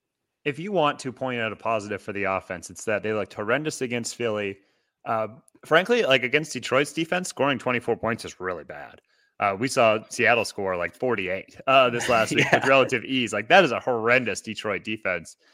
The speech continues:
Speaker 1: uh, that Minnesota struggled with for large parts of the game. And I will say for the Vikings offense, to their credit, yes, they struggled in the red zone, and that's what matters. Like, seven points versus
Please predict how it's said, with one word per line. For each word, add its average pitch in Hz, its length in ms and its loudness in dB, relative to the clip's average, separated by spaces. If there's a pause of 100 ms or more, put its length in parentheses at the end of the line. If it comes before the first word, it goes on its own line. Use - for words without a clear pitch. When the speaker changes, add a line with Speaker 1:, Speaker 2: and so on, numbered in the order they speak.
(180)
Speaker 1:
uh, 101 300 0
that 101 140 -6
Minnesota 113 360 -4
struggled 110 400 -4
with 90 140 -6
for 101 180 -6
large 95 260 -4
parts 104 220 -6
of - 40 -18
the 95 80 -8
game. 92 360 -4 (340)
And 151 200 2
I 151 120 4
will 185 80 4
say 208 200 -2
for 190 100 -2
the 165 100 2
Vikings 143 400 0
offense, 117 540 0
to 143 100 -8
their 131 160 -2
credit, 175 580 2
yes, 160 220 -2
they 139 140 -2
struggled 135 360 -2
in 123 80 0
the 117 60 -6
red 139 220 4
zone, 110 160 -2
and 113 180 -8
that's 160 220 2
what 113 80 -4
matters. 101 560 -2
Like, 87 180 -8
seven 113 300 -4
points 110 260 -8
versus 107 340 -8